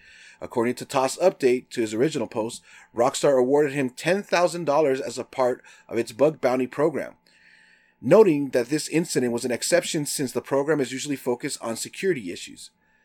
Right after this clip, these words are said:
Grand Theft Auto Online is a significant source of revenue for Rockstar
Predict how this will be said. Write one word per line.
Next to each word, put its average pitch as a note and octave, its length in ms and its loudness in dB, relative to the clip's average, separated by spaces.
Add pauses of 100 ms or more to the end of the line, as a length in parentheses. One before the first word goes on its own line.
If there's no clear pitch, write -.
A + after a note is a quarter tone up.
(300)
Grand B2 200 0
Theft B2+ 180 -2
Auto C#3+ 200 4
Online C3+ 400 0
is D#3 100 -4
a - 60 -8
significant D3+ 520 -6
source E3 280 -4
of D3 100 -4
revenue D#3+ 320 2
for C3+ 160 -2
Rockstar B2 560 2